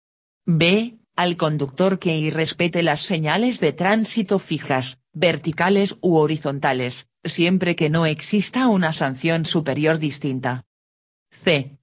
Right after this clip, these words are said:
al conductor que irrespete las prioridades de paso, según lo establecido en el artículo ciento cinco de esta ley. D, al conductor que incumpla las indicaciones para la circulación en rotondas,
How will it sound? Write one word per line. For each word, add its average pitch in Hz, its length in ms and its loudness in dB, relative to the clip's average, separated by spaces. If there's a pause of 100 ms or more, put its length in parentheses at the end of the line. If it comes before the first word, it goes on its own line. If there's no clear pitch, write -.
(140)
al 175 180 0
conductor 160 640 0
que 170 160 -2
irrespete 160 640 -2
las 151 220 0
prioridades 156 720 0
de 151 120 -2
paso, 139 440 -6 (180)
según 202 520 2
lo 165 140 4
establecido 156 800 0
en 160 120 0
el 139 140 0
artículo 160 560 0
ciento 190 460 2
cinco 220 480 0
de 165 160 2
esta 160 300 -2
ley. 127 280 -6 (680)
D, 165 380 0 (200)
al 175 220 0
conductor 165 640 0
que 180 160 0
incumpla 185 640 0
las 147 220 -2
indicaciones 156 840 0
para 147 260 -2
la 143 140 0
circulación 147 760 0
en 196 120 2
rotondas, 147 640 -2